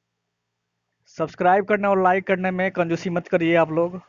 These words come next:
अ, video को अच्छे से देखिए। ओके बच्चों, मैं तो यही कहूँगा आप लोग को,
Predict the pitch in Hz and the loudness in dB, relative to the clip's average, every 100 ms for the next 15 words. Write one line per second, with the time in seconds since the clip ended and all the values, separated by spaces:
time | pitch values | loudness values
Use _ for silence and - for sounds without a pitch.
0 | _ _ 143 143 147 147 143 - - 127 | _ _ -6 0 2 0 -2 -12 -16 -8
1 | 147 160 165 175 170 156 151 185 175 170 | -2 -2 2 2 2 0 -2 -2 -2 -2
2 | 170 170 175 190 - _ _ _ _ _ | -2 0 -2 -4 -12 _ _ _ _ _
3 | _ _ _ _ _ _ _ _ _ _ | _ _ _ _ _ _ _ _ _ _
4 | _ _ _ _ _ - 139 196 208 233 | _ _ _ _ _ -14 -4 0 0 0
5 | 214 185 151 170 196 175 190 196 185 190 | -2 -4 -4 -2 2 2 2 2 2 2
6 | 175 175 175 190 196 | 2 0 -2 0 -2